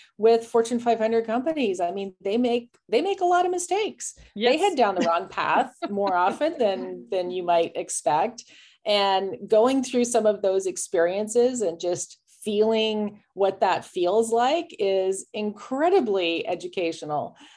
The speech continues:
Speaker 1: Um, and it, you know, was a wonderful experience. I, you know, I really, um,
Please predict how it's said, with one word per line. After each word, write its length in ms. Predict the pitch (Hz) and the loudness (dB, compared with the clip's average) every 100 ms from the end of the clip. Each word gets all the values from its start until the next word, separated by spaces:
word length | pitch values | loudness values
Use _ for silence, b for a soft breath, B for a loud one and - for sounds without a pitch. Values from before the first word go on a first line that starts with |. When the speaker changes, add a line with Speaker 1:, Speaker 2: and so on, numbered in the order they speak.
| B - | B -6
Speaker 1:
Um, 600 | 202 190 190 180 185 175 - | 0 2 2 0 -4 -8 0
and 140 | 240 | 4
it, 200 | 247 - | 4 2
you 100 | 277 | 0
know, 100 | 254 | 2
was 160 | 254 262 | 2 0
a 60 | |
wonderful 540 | 254 262 294 320 320 240 | 0 0 0 -2 0 0
experience. 720 | 226 - 180 165 165 165 170 | 0 -2 0 2 2 -2 -2
I, 300 | 170 170 165 165 | -2 0 -2 -6
you 100 | 196 | -4
know, 100 | 170 | -2
I 100 | 175 | -2
really, 680 | 180 185 185 180 175 175 | -2 -4 -2 -2 -2 -2
um, 540 | - 160 165 160 160 | -6 -6 -4 -6 -8